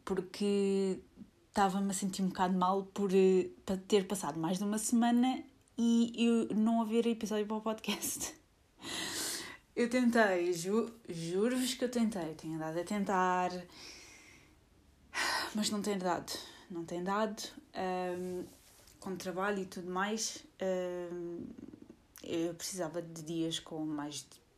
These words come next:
vinte e quatro horas para conseguir fazer tudo o que preciso. Peço desculpa, arrotei um bocadinho. Ah, então, ah, eu fiz anos, como alguns de vocês devem saber. <laughs>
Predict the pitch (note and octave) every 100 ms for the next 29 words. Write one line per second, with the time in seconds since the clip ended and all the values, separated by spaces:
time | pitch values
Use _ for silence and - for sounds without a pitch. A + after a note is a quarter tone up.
0 | _ - F3 E3 D#3 - D#3+ D#3+ D#3+ E3
1 | - - G#3 G3+ F#3 G3 G3 F#3 F3+ F3
2 | E3+ - - - - - - _ _ _
3 | _ _ - - _ - - A3 - -
4 | - F3+ E3 - - - _ - - -
5 | E3 - - E3 D3+ D#3 _ - - -
6 | E3 D#3+ - D#3+ D#3 - - - - -
7 | - - - - - - - - G#3+ G#3+
8 | G#3+ G#3 - B3+ A3+ B3 G3 F#3+ F#3+ A3+
9 | - A#3 A#3 A#3 A3+ - A3 G#3 - F#3+
10 | E3+ F3 E3 E3 E3 F#3 A3 - - -
11 | - - F#3 F3 E3+ E3 E3 D#3+ F3 F3
12 | E3 D#3+ E3 - F3 D#3+ E3 D#3+ E3 -
13 | E3 E3+ F#3 A#3+ -